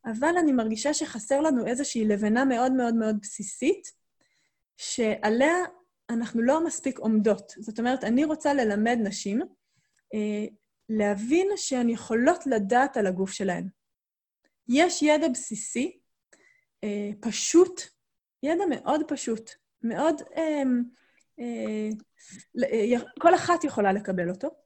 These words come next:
שברגע שאני עומדת עליו ואני מבינה משהו על עצמי, אז ברגע שיש לי אתגר, שאלה,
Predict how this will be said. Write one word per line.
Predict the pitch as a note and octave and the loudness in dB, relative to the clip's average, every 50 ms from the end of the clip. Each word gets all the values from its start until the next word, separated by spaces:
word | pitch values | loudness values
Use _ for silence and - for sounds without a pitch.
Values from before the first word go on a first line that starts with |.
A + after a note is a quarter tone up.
| _ _ _ _ - - _ _ _ - | _ _ _ _ -20 -20 _ _ _ -12
שברגע | - - A#3+ A3+ A#3+ A#3+ C4+ E4 F4+ G#4 G#4+ | -2 0 2 2 4 4 4 4 4 4 2
שאני | - E4+ C#4 B3 A#3+ A3+ | 2 2 2 4 2 2
עומדת | A3+ A3+ A#3 B3 C#4 D#4 D#4 D4 | 2 2 4 4 4 4 4 4
עליו | A#3 G#3+ G#3 G#3 | 4 4 4 4
ואני | G#3+ G#3+ G#3+ G#3+ A3 | 4 2 4 4 4
מבינה | A3 G#3+ G#3+ A#3 A3+ B3+ D#4 D4 C#4 C4 B3+ B3+ | 4 4 2 2 4 4 4 4 4 6 6 6
משהו | B3+ D4 F#4 F4 - G4+ F#4+ C#4 | 6 6 4 4 2 4 6 6
על | G#3+ G3+ | 6 4
עצמי, | G#3+ - - - G3+ G#3 C#4+ - _ _ _ _ _ _ _ _ - - _ _ - | 2 -2 -4 -4 -4 -4 -4 -8 _ _ _ _ _ _ _ _ -20 -20 _ _ -6
אז | A3+ A3 G#3+ | -4 -2 0
ברגע | A3 A#3 C4 D#4+ D#4+ E4+ | 2 2 2 2 2 0
שיש | - C#4+ C4+ C4+ C4+ C#4+ | 2 2 2 2 2 -2
לי | C4+ - | -4 -6
אתגר, | A3 - - G3+ A3+ A#3 B3+ B3+ B3+ | -6 -6 -4 2 6 6 6 6 6
שאלה, | - - - G#3 G3 G3 G3 G#3 A#3 A#3+ A#3+ A#3 | 2 0 -2 0 0 0 0 2 4 6 6 4